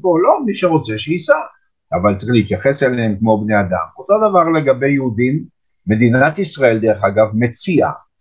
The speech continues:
בהיי-אנד של ההייטק, זאת אומרת, לאנשים בעלי יכולות, אה, של מהנדסים וכותבי תוכנה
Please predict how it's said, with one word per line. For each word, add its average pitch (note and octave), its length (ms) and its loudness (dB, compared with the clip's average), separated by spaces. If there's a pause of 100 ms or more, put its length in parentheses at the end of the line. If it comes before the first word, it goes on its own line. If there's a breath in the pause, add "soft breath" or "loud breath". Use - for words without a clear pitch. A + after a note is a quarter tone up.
(140)
בהיי-אנד C#3 880 0
של B2 200 -2
ההייטק, A#2 640 -2
זאת - 140 -14
אומרת, A2 440 0 (380)
לאנשים C#3 800 2
בעלי G#2+ 440 2
יכולות, A#2 760 2 (760)
אה, G2+ 140 0
של G2 260 -2 (200)
מהנדסים G#2+ 960 2 (180)
וכותבי G#2+ 600 -4
תוכנה B2+ 640 -2